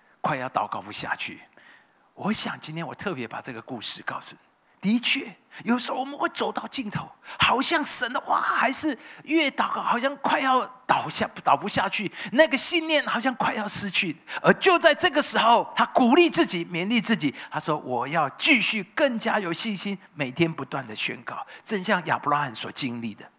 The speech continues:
亚伯拉罕将近百岁的时候，虽然想到自己的身体如同什么？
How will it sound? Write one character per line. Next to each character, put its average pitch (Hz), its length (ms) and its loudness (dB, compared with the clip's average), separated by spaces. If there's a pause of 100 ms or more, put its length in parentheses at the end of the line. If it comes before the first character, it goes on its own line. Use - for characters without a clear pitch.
(400)
亚 151 160 6
伯 202 160 4
拉 240 80 4
罕 160 280 0
将 220 360 -2
近 180 280 -4 (140)
百 - 340 2
岁 196 280 0
的 143 100 -6
时 - 140 -4
候， 135 200 -2 (160)
虽 240 220 2
然 185 160 6
想 147 260 2
到 170 140 6
自 220 180 0
己 160 120 -4
的 151 40 0
身 190 220 2
体 170 120 2
如 165 180 2
同 151 120 4
什 139 160 0
么？ 123 400 6